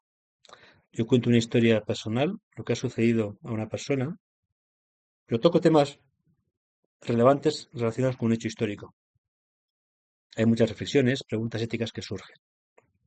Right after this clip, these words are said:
Sabía que el tema no era baladí, que tocaba temas fuertes, problemáticos, e incluso hacía reflexiones sobre cuestiones espinosas,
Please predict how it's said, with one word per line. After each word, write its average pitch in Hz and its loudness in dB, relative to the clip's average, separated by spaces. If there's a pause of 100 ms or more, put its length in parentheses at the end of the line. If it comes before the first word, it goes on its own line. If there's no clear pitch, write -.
(580)
Sabía 135 4
que 139 0
el 120 0
tema 127 2
no 123 2
era 113 2
baladí, 107 -2
que 160 -8
tocaba 113 -2
temas - -8 (100)
fuertes, 143 -2
problemáticos, 135 -4 (1500)
e 127 -6
incluso 131 -4
hacía 175 6
reflexiones 160 2
sobre 123 0
cuestiones 123 -4
espinosas, - -10